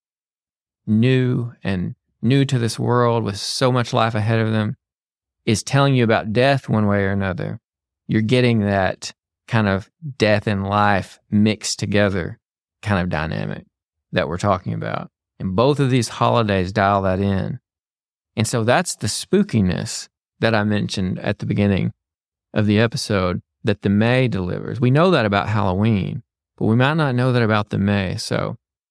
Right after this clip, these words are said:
this week, next week, during this coming month,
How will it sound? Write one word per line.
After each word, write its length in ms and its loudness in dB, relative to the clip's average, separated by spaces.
this 240 0
week, 320 2
next 300 0
week, 300 2
during 360 4
this 480 -4
coming 300 2
month, 460 -2